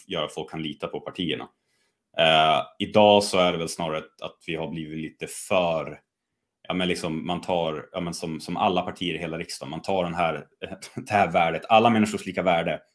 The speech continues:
och så applicerar du på allting, och vi ska aldrig gå förbi den gränsen. Men det är aldrig någon som kan definiera vad alla människors lika värde är, eller varför det är i fara när man pratar om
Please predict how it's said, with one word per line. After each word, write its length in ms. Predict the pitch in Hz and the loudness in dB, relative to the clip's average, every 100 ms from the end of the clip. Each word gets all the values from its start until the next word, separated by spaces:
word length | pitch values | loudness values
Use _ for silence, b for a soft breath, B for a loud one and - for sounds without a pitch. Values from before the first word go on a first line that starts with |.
| _ | _
och 60 | - | -4
så 100 | 107 | -4
applicerar 440 | - 101 101 92 | -2 -2 0 0
du 160 | 90 87 | -2 -4
på 80 | - | 0
allting, 540 | 95 85 - 80 82 | 0 0 -6 -8 -8
och 280 | - _ 90 | -16 _ -10
vi 60 | |
ska 160 | 87 - | -8 -6
aldrig 500 | - 101 85 95 85 | 0 2 2 0 -2
gå 100 | 87 | -4
förbi 280 | - 82 80 | -8 -12 -12
den 180 | 78 80 | -10 -4
gränsen. 420 | 90 78 - - _ _ _ _ _ | -4 -4 -10 -16 _ _ _ _ _
Men 120 | 98 | -2
det 60 | 101 | 4
är 40 | |
aldrig 260 | 95 101 113 | 4 4 2
någon 180 | 98 92 | 2 -2
som 120 | 85 | -6
kan 140 | 82 | -8
definiera 440 | 82 87 90 85 73 | -8 -6 -6 -6 -6
vad 120 | 73 | -6
alla 100 | 73 | -8
människors 340 | 76 73 78 | -10 -14 -16
lika 140 | 78 78 | -14 -6
värde 220 | 80 80 | -4 -2
är, 340 | 85 90 90 - _ _ - | 0 0 -2 -8 _ _ -4
eller 140 | 101 | -2
varför 360 | 85 87 85 - | 2 0 0 -6
det 140 | 87 | -6
är 160 | 80 73 | -4 -6
i 40 | |
fara 480 | - 95 80 87 80 - | -6 -6 -4 -2 -2 -4
när 80 | 82 | -14
man 140 | 78 | -12
pratar 360 | - 76 - 78 | -8 -8 -10 -12
om 240 | 73 69 | -12 -12